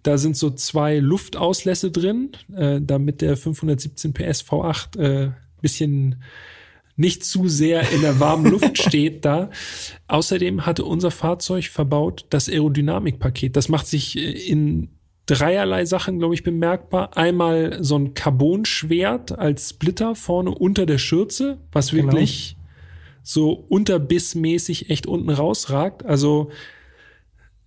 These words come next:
Speaker 1: Gefahr am Bordstein dro-, <laughs> ist auf jeden Fall immer präsent. Dann so kleine Luftleitbleche sind es ja nicht, es sind so Carbon, äh,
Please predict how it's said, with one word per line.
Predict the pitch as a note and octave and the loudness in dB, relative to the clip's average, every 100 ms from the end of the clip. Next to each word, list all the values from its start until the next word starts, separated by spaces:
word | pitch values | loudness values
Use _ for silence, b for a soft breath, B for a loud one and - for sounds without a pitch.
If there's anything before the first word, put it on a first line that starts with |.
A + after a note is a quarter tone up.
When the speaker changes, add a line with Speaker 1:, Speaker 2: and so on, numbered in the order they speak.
| - | -4
Speaker 1:
Gefahr | D3 - E3 F3 | -2 0 0 0
am | D#3 C3 | 0 2
Bordstein | D3+ F#3 - F#3 F3+ F#3+ D3+ | 2 2 -2 0 0 2 2
dro-, | C3+ D#3 D#3+ B2 C#3+ F#3+ | 4 4 4 4 4 4
<laughs> | |
ist | D#3+ F#3+ | 4 4
auf | F3 D#3 | 2 2
jeden | E3+ | 0
Fall | E3 D#3+ | 0 -2
immer | F3+ F3+ | 0 -2
präsent. | - D#3 E3+ G#3 B B B _ | 0 0 0 -2 B B B _
Dann | D#3 D#3 | 0 2
so | F#3 F3 | 2 0
kleine | - D#3+ E3 F#3 A3 A3+ G#3 G#3+ | -2 0 2 2 0 0 -2 0
Luftleitbleche | D#3 A3 C#4+ - E3 D#3 E3 G3+ - - - _ _ _ _ D#3 F3+ - F#3 | 2 2 0 -4 -2 0 0 -2 -6 -16 -18 _ _ _ _ 2 2 2 0
sind | E3+ | 0
es | D#3 | -2
ja | D#3 | -2
nicht, | D#3 G3 | -2 -2
es | E3 | -2
sind | E3 D3+ | -2 -2
so | C#3+ | -2
Carbon, | - C#3 C3 E3 G3+ A3+ A3+ A3+ | 0 0 2 2 2 0 -2 -2
äh, | F#3+ F3 F3 | -2 0 0